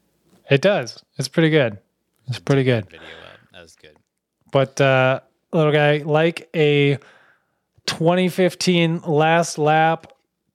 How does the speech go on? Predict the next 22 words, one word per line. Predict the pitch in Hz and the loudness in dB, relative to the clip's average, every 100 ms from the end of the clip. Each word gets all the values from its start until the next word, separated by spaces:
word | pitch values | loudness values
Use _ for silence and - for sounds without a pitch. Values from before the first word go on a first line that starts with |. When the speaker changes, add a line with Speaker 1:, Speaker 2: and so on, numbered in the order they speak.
| _ _ | _ _
Speaker 1:
all | 185 165 165 165 | 0 2 2 2
in, | 165 160 160 160 160 - _ _ _ _ _ _ _ _ _ _ _ | 2 2 2 -2 -6 -12 _ _ _ _ _ _ _ _ _ _ _
fated | 170 - - 180 170 170 147 | -12 -10 -2 0 2 0 0
to | 165 | -2
fail | 143 - 165 156 156 160 | 0 -2 0 2 0 0
effort | 170 156 156 156 | -2 -2 -2 -4
from | - 175 160 | -2 -2 -2
Tyler | 156 160 151 | 0 0 0
Farrar | 139 156 147 147 143 | 0 0 2 2 2
at | 143 - | 0 0
the | 143 139 139 151 | 0 2 0 -2
Richmond | 143 156 - 151 135 | -2 -2 0 -2 0
World | 135 147 139 | 0 0 0
Championships, | - 143 131 135 120 139 135 - - - - - - _ - _ - - - - _ _ _ _ _ _ - | 0 0 0 -2 -2 -2 0 -2 -4 -8 -20 -20 -20 _ -20 _ -20 -20 -20 -20 _ _ _ _ _ _ -4
we | 131 151 151 | 0 2 2
have | 156 156 151 139 - - - - - | 2 2 2 0 -8 -14 -16 -20 -8
come | - 208 180 | -2 -2 0
to | 185 | 0
the | 165 | 2
end | 170 190 190 | 2 2 0
of | 160 | 0
our | 165 165 170 170 151 | 0 2 2 2 0